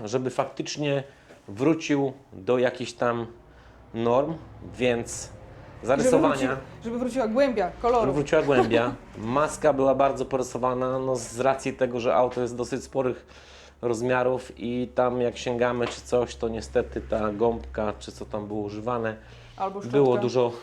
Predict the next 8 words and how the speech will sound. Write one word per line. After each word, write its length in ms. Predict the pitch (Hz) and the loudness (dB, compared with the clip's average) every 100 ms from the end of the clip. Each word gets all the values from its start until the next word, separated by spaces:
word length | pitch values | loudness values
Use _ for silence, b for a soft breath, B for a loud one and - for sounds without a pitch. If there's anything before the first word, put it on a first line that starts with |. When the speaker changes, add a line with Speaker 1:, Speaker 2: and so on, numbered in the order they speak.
| - 104 | -6 0
Speaker 1:
rys. 400 | 104 95 - - | 2 0 -4 -10
Prawdopodobnie 760 | - 147 123 123 113 101 101 98 | -4 -2 -2 -4 -2 -4 -4 -6
szczotka. 440 | - 80 - - - _ _ B B B B B B B B B B B B B | -8 -10 -12 -20 -20 _ _ B B B B B B B B B B B B B
Speaker 2:
Także 160 | - 131 | 2 4
Speaker 1:
E, 180 | 131 - | 4 2
Speaker 2:
zrobiliśmy 360 | 330 311 294 | -2 -6 -6
jednoetapową 720 | 277 277 269 240 240 226 214 | -6 -6 -6 -6 -8 -8 -10
korektę. 520 | 208 220 285 - 254 | -8 -6 -6 -6 -8